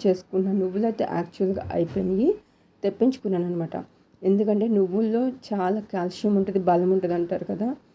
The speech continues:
ఈ సాధ్యమైనంత వరకు నువ్వులు అయితే ఎక్కువగా ఇంట్లో ఉంచుకుంటాను నేను. ఎప్పుడు కారపొడి చేసినా కారపొడిలో వేయటం ఇలా చేస్తానన్నమాట.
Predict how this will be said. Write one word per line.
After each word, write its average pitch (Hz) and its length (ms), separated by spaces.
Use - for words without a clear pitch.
ఈ 202 100
సాధ్యమైనంత 190 600
వరకు 208 220
నువ్వులు 202 380
అయితే 214 160
ఎక్కువగా 208 380
ఇంట్లో 190 260
ఉంచుకుంటాను 185 640
నేను. 165 220
ఎప్పుడు 233 380
కారపొడి 190 580
చేసినా 196 220
కారపొడిలో 180 540
వేయటం 170 360
ఇలా 196 180
చేస్తానన్నమాట. 190 640